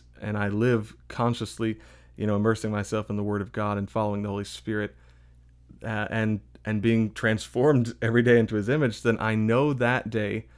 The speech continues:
that I'm living in God's will, that I'm doing what God expects of me. And, and it's, it's a daily choice. And I think if we think of it that way, it will help us. Instead of thinking, you know, "Am I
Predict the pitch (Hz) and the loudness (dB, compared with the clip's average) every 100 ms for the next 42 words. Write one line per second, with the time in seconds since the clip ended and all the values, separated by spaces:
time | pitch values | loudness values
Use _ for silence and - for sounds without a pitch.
0 | - - - - - - 110 107 110 110 | -20 -20 -20 -20 -20 -6 0 2 2 2
1 | 113 - - - 110 110 101 104 147 - | 0 -6 -18 -4 0 0 0 -4 -10 -6
2 | 107 101 101 98 113 107 98 104 101 107 | -4 -2 -4 -4 -2 -2 -2 -4 -4 -2
3 | 101 98 - 104 101 98 - - 98 - | -2 -4 -4 -4 -4 -8 -10 -8 -8 -8
4 | - - - 98 92 92 98 - - - | -16 -14 -14 -10 -8 -6 -8 -10 -20 -20
5 | - - 107 107 - - - 117 117 98 | -20 -8 -4 -4 -8 -10 -10 -4 -4 -2
6 | 110 117 107 - 143 - - - - - | 0 0 -2 -4 -4 -6 -14 -18 -20 -20
7 | - - 113 165 147 127 123 170 127 117 | -18 -4 0 2 4 2 4 2 2 0
8 | 104 113 104 104 - 107 - - - - | 0 -2 -4 -4 -4 -4 -4 -12 -16 -20
9 | - - - - 107 - 110 101 113 104 | -20 -20 -20 -12 -8 -2 -2 0 -2 -2
10 | 104 104 - 104 101 98 110 113 107 101 | -2 -4 -4 -2 -2 -2 0 2 2 0